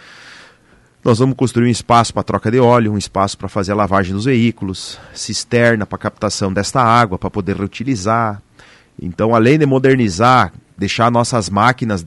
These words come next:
embaixo de um telhado e não expostos às intempéries do tempo, que acaba tirando vida útil. Então, é, é um, é um projeto que hoje vai diminuir os custos da Secretaria de Obras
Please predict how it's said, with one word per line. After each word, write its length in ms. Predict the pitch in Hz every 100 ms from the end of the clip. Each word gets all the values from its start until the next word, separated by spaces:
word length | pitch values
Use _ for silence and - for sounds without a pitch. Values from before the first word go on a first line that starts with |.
| _
embaixo 440 | 107 101 110 -
de 60 | 107
um 40 |
telhado 540 | 101 101 98 107 123 101
e 20 |
não 140 | 98
expostos 580 | 104 - 95 110 - 92
às 200 | 95 87
intempéries 520 | 104 92 85 104 98
do 80 | 87
tempo, 400 | - 110 131 127
que 60 | 90
acaba 320 | - 95 98
tirando 320 | - 98 101
vida 200 | 92 104
útil. 480 | 85 127 123 - 87 - - - - -
Então, 240 | - 117 131
é, 80 | - _ _ _
é 140 | 127
um, 240 | 165 175 -
é 80 | 135
um 100 | 151
projeto 540 | 151 127 113 135 -
que 100 | 156
hoje 460 | 131 139 160 180 - _ _ _ _
vai 640 | - 101 131 139 180 202 226 _ _ _ _ _ _ _ _
diminuir 480 | 110 151 190 160 165
os 120 | 214
custos 720 | - 143 180 - 208 185 - - _ _
da 140 | 139
Secretaria 480 | 147 - 151 131 127
de 80 | 135
Obras 580 | 110 110 120 131 -